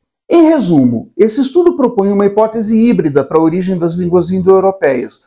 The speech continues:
com uma pátria inicial no sul do Cáucaso e uma ramificação para o norte, na estepe russa,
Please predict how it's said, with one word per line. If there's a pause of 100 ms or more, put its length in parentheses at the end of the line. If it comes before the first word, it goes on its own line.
(100)
com
uma
pátria
inicial
no
sul
do
Cáucaso
e
uma
ramificação
para
o
norte,
na
estepe
russa,